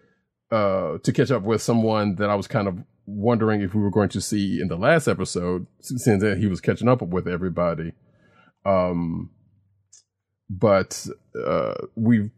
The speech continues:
get that last person here, or the next to last person here. I don't think we're gonna get, see those other two, but, um, to get to the point to where we are now, I was like, "Okay, I'm, I'm glad they did it," 'cause I, I assume there's going to be more in the season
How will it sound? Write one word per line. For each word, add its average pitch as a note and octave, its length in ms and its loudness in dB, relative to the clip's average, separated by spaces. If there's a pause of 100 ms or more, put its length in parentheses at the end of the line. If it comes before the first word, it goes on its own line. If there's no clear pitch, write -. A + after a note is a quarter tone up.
(200)
get C3+ 180 4
that B2 180 0
last A2 240 -4
person G#2 380 2
here, F#2+ 640 2
or G#2+ 320 2 (120)
the G#2+ 80 2
next A#2 180 4
to - 60 -6
last F2 200 -6
person F#2+ 260 -4
here. F2+ 140 0
I F#2 60 0
don't G2+ 200 2
think F2+ 140 -2
we're F2 60 0
gonna F2 200 0
get, E2+ 100 -4
see F#2+ 160 -4
those E2 180 -4
other F2+ 200 -4
two, E2+ 300 -8 (500)
but, F#2 280 2
um, F2+ 600 2 (1200)
to C3+ 80 2
get A2 240 0
to G#2 240 2
the F#2 140 -4
point G2 240 0
to G2 60 -2
where G2 200 0
we G2 60 -2
are F#2+ 140 2
now, G2+ 240 0
I F#2 40 0
was F#2+ 140 -6
like, F2 180 -6
"Okay, A#2 360 -2
I'm, C#3+ 240 0 (280)
I'm A#2 160 0
glad D3 340 2
they A#3+ 100 0
did C4 240 0
it," C4+ 260 -2
'cause C#3+ 140 2
I, B2 140 2
I B2 160 0
assume D3+ 280 2
there's B2+ 160 2
going B2 200 2
to A#2+ 60 -12
be A#2 100 2
more A2+ 280 2
in A2 60 0
the G#2+ 80 -2
season G#2 580 0